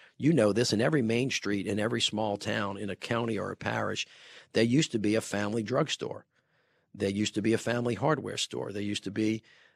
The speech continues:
uh, you know, one of diners. There used to be a main street where everybody met. Now, because of the economy, those things are now Walmart. You know, they're, they're gen-, and those things are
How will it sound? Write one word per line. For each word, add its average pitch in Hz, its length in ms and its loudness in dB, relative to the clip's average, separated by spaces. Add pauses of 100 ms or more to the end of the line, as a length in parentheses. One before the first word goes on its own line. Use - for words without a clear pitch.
(100)
uh, 101 260 0
you 120 120 -2
know, 104 160 0
one 107 240 -2
of 110 100 -2 (140)
diners. 120 540 0
There 101 100 -4
used 101 180 -2
to 110 60 -2
be 110 140 2
a 104 40 0
main 113 260 0
street 104 200 -4
where 101 140 -4
everybody 101 380 -4
met. 117 280 -4
Now, 120 360 -2
because 104 360 -4
of 107 60 -2
the 107 120 -2
economy, 113 520 -4
those 104 240 -6
things 101 260 -6
are 95 40 -6
now 95 200 -8
Walmart. 101 540 -4 (480)
You 104 100 -2
know, 101 160 2
they're, 95 180 0
they're 101 220 -4
gen-, 107 400 -4
and 101 160 -2
those 135 200 2
things 143 240 -2
are 107 80 -2